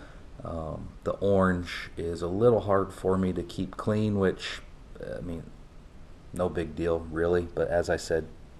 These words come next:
uh, in hindsight, I'd have chosen, like, maybe a gray or a darker blue or something.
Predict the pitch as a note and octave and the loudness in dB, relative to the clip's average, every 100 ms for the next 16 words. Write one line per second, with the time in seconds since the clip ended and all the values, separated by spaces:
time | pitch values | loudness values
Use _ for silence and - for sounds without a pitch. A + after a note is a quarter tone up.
0 | - - D2+ - - - - G2+ G#2 F#2+ | -10 -6 -6 -6 -8 -8 -2 0 2 2
1 | F#2 F#2+ F#2 - - - - - E2+ E2 | 6 6 6 2 -12 -12 -16 -10 -6 -6
2 | - E2+ D#2+ E2+ E2 D#2+ D#2 E2+ D#2+ E2 | 0 0 0 -4 -4 -4 -4 -4 -4 -2
3 | D#2+ D#2 - D#2 D#2+ D#2+ D#2+ D#2+ D2+ E2+ | -4 -4 -4 -2 0 2 0 -2 -4 -2
4 | D#2+ D2+ D#2+ D#2+ E2 D2 E2 E2 D#2 D#2 | -2 0 -2 0 -4 -4 -2 -2 -2 -4
5 | E2+ D#2+ - | -4 -4 -6